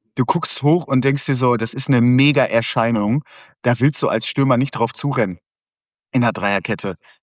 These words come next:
Und dazu kann der, also ist der auch noch richtig schnell. Der ist spielstark, hat im Supercup ja zum Teil eröffnende Bälle auf Serhou Guirassy gespielt, die wirklich sehr, sehr gut waren.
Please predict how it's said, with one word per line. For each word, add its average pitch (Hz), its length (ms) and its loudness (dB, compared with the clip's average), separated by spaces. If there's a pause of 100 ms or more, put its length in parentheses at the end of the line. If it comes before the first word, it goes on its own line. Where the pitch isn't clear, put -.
(120)
Und 117 120 -4
dazu 165 500 -2
kann 147 180 0
der, 127 240 0
also 123 140 -2
ist 123 140 -2
der 127 120 2
auch 123 60 0
noch 123 120 0
richtig 127 280 -6
schnell. 120 420 -2 (800)
Der 127 200 0
ist 120 120 -2
spielstark, 156 880 0
hat - 400 -6
im 127 120 -2
Supercup 135 480 -2
ja 104 220 0
zum 123 160 -4
Teil 127 360 2
eröffnende 120 800 0
Bälle 123 280 2
auf 113 360 -2
Serhou 120 340 -2
Guirassy 120 420 -2
gespielt, 139 460 -4
die 101 140 -6
wirklich 98 280 -10
sehr, 101 200 0
sehr 101 120 -4
gut 95 280 -12
waren. 113 220 0